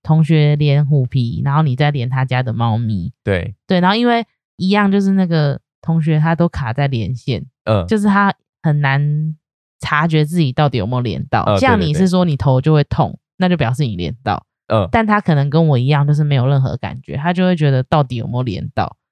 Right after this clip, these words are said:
Speaker 2: 嗯。
Speaker 1: 然后我那时候一样也是用我的方法，比如说问虎皮，就是到底有没有连到这样。然后我那时候是跟虎皮讲说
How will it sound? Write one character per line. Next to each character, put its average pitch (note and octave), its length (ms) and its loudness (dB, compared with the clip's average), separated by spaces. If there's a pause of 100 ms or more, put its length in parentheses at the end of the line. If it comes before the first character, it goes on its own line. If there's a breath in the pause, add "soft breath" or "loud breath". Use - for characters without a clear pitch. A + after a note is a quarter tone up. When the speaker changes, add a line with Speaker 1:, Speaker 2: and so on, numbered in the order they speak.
(220)
Speaker 2:
嗯。 G2 240 0
Speaker 1:
然 F#3 100 4
后 G#3 80 4
我 G3 120 4
那 G#3+ 120 2
时 G#3+ 60 -2
候 G#3+ 100 2
一 F#3+ 60 0
样 F#3+ 160 2
也 D3 120 2
是 E3+ 140 0
用 E3+ 200 2
我 B2+ 60 0
的 C3+ 120 2
方 D3 200 0
法， B2 160 0
比 B2+ 80 2
如 C3 60 2
说 D3 120 2
问 D3+ 180 4
虎 B2 180 -4
皮， - 340 -14 (580)
就 F3 100 0
是 E3 120 2
到 D3+ 200 2
底 C3+ 80 0
有 A2+ 80 -2
没 C3+ 80 -4
有 C3 80 0
连 F2+ 200 -4
到 G#2 200 -2
这 G2+ 100 -6
样。 G#2 140 -2
然 D#3+ 100 2
后 G3 60 4
我 F#3 60 4
那 G3 100 2
时 G#3+ 80 2
候 G#3 80 4
是 G#3 140 2
跟 F#3+ 220 2
虎 E3+ 120 4
皮 C#3+ 160 0
讲 C3+ 200 0
说 D3 360 2